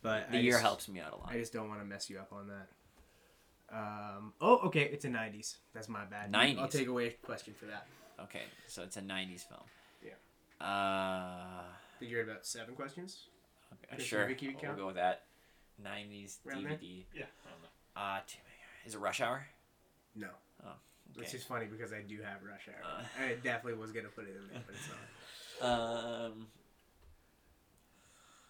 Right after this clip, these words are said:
Speaker 2: nineties. Okay. Uh, is it a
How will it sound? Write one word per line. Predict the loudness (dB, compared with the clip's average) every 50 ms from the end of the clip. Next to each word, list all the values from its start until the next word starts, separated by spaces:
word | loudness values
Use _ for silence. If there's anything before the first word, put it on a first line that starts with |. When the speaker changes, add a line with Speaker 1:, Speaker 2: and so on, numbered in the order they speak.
| -20 _ -6
Speaker 2:
nineties. | -4 -2 -2 -2 -4 -6 -8 -10 -12 -10 -10 -10 -8 -8
Okay. | -8 -6 -4 -6 -6 -6 -10 -8 -4
Uh, | 0 2 2 4 4 2 2 0 -2 -4 -8 -8
is | -6 -6 -6 -4 -4
it | -2 -2 0 0 -2 -2 -6 -8 -10 -10 -12 -12 -8
a | -6 -4 -4 -4 -4 -4 -4 -4 -4 -4 -6 -6